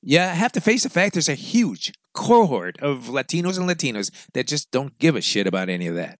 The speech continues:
They live for the moment. They live for the day. Sure, they're good housewives and good mothers. That's a good thing, a really good thing. But the only hobbies they have are social media, fashion, and TikTok. So my advice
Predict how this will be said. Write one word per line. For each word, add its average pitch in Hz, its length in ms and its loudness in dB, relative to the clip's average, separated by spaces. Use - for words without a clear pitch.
They 120 240 4
live 117 260 4
for 139 120 2
the 127 80 2
moment. 165 260 0
They 104 80 -6
live 113 220 0
for 147 120 4
the 127 80 4
day. 165 300 4
Sure, 170 560 4
they're 127 200 4
good 139 220 4
housewives 123 680 2
and 107 80 -10
good 113 160 2
mothers. 123 440 0
That's 151 360 -2
a 165 40 -4
good 214 200 4
thing, 92 180 -4
a 95 60 -2
really 220 240 6
good 196 180 -4
thing. - 200 -12
But 151 220 2
the 170 100 2
only 175 180 2
hobbies 180 320 2
they 131 160 2
have 123 180 0
are 123 100 2
social 135 340 0
media, 156 320 2
fashion, 131 460 0
and 147 140 -4
TikTok. 220 380 0
So 170 320 4
my 170 180 0
advice 190 680 -2